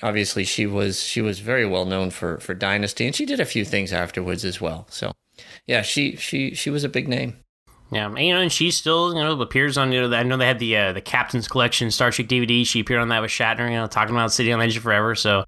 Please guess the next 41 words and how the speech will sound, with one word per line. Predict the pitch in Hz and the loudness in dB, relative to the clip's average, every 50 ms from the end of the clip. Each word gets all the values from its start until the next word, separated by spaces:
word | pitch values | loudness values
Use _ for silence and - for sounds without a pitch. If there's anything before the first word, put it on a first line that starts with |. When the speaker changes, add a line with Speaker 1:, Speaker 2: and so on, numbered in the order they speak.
| - - - - - - | -4 -12 -20 -20 -16 -8
Speaker 2:
she's, | - - - - - - | -4 0 0 0 0 0
she's | - 151 135 - | 2 2 2 2
still | - 165 160 | 2 2 2
around | 143 143 139 139 143 131 | 4 4 4 4 2 2
talking | - 143 127 123 - 139 | 2 0 0 2 2 2
about | 127 123 123 | 2 2 2
Star | - - 131 120 123 | 2 2 2 2 2
Trek. | - - 135 | 2 2 0
It | |
was | 127 123 | 0 0
the | 131 131 110 | 0 0 0
thirtieth | - 139 120 127 127 117 139 | 2 2 2 2 2 2 2
anniversary, | 135 127 120 113 117 113 - - 120 120 | 2 2 2 2 2 2 2 2 2 2
you | 117 113 | 2 2
know, | 110 110 | 2 0
stuff | - - 113 - - | 2 0 0 2 2
like | 117 113 104 - | 2 2 2 2
that. | 104 104 107 107 | 2 2 2 2
So, | - 127 120 113 - - _ _ - - | 2 2 2 2 2 -2 _ _ -6 -2
you | 190 | 0
know, | 147 139 | 2 2
some | - 185 180 | 2 2 2
of | 170 | 2
these | 156 139 | 2 2
stars, | - 156 143 139 123 | 2 4 4 4 4
they | 139 | 2
get | 123 131 120 - | 0 0 2 2
so | 143 127 | 2 4
big, | 123 120 110 - | 4 2 4 2
like, | 107 107 | 2 0
okay, | 110 - 113 107 | 0 2 2 4
I | 110 113 | 4 4
never | 123 117 110 | 4 2 2
wanna | 101 98 | 2 2
talk | - - 101 92 | 2 2 2 2
about | 90 98 95 | 2 2 2
that | 92 90 | 2 2
again. | 92 90 87 82 80 78 | 0 0 -2 -2 -2 0
But, | 92 90 87 - | 0 0 0 0
you | 147 - | 0 0
know, | 113 117 | 0 0